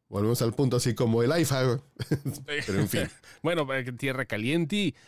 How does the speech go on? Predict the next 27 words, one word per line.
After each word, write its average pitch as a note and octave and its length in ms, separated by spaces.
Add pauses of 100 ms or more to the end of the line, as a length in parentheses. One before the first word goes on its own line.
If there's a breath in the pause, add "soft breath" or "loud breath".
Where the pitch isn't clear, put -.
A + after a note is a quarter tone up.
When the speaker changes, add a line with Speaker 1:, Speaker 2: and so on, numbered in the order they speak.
Speaker 2:
allá C3 140
en F3+ 80
Michoacán, F3+ 800
tierra G#3 220
caliente. E3+ 580
No, B2+ 140
está F2+ 180
cabrón D2+ 300
ahí C#2+ 100
en D2+ 80
La D2+ 80
Ruana. D#2+ 240 (400 loud breath)
La C#3+ 180
tercera F#3+ 420
orden G3 260
de D3+ 80
aprehensión D3 500
se F3 100
refiere F#3+ 280
a - 20
la E3 100
participación D3 560
delictiva F3+ 360
de D#3+ 80
Genaro E3+ 260
García C#3+ 300
Luna F#3+ 260